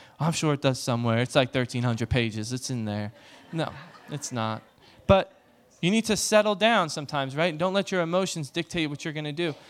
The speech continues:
And say, "Lord, all right, how do I need to handle this situation? What does your word say, Lord? I'm gonna pray to you." And then, you know, just to be honest, talking about youth, this is where I, in, when I first started, I'll be honest, I was not good at it. And I learned so much from it because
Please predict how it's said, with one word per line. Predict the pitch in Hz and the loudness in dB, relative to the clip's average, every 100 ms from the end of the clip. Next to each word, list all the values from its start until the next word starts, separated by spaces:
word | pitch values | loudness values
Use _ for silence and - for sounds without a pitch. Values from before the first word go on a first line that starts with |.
| - | -14
And | 135 | -6
say, | 151 | -2
"Lord, | 147 185 185 165 _ - - | 0 0 0 -6 _ -12 -4
all | 151 | -2
right, | 139 - - - - - | -2 -6 -20 -20 -20 -18
how | - 165 | -4 -4
do | 147 151 | -2 -4
I | 143 | -4
need | 143 | -6
to | 131 | -6
handle | 117 123 113 | -4 -4 -6
this | 110 | -8
situation? | 113 123 - 107 107 - 117 | -12 -12 -12 -12 -12 -12 -12
What | 120 | -10
does | 127 | -10
your | 135 | -8
word | 127 139 135 | -4 -4 -4
say, | 123 | -6
Lord? | 113 120 | -8 -6
I'm | 117 | -6
gonna | 120 | -8
pray | 117 - 139 | -12 -10 -8
to | |
you." | 123 113 - - - _ | -8 -10 -14 -20 -20 _
And | - 156 | -10 -8
then, | 147 - | -8 -8
you | 156 | -6
know, | 170 - _ - | -6 -8 _ -12
just | 175 - | -10 -2
to | |
be | 185 | 0
honest, | 170 | 0
talking | 170 170 160 | 0 0 0
about | 147 131 | 2 2
youth, | 160 135 123 - _ - | -2 -4 -6 -14 _ -8
this | 165 | -4
is | 160 | -2
where | 135 139 | 4 6
I, | 135 147 - - | 6 4 0 -10
in, | 139 | -8
when | 131 | -6
I | 135 147 | -4 -4
first | 151 131 | -6 -4
started, | 147 135 | -4 -2
I'll | 123 | -4
be | 127 | -4
honest, | 143 139 | -6 -6
I | - | -8
was | 120 117 | -8 -6
not | 131 120 - | -6 -6 -10
good | 123 143 123 120 _ _ _ _ - | -6 -4 -4 -8 _ _ _ _ -2
at | 139 123 | 0 0
it. | 104 | -4
And | 113 | -6
I | 120 | -8
learned | 120 131 123 | -8 -10 -10
so | 131 | -10
much | 127 135 | -8 -8
from | - 117 | -8 -8
it | 107 | -10
because | 123 - 123 110 | -10 -8 -8 -8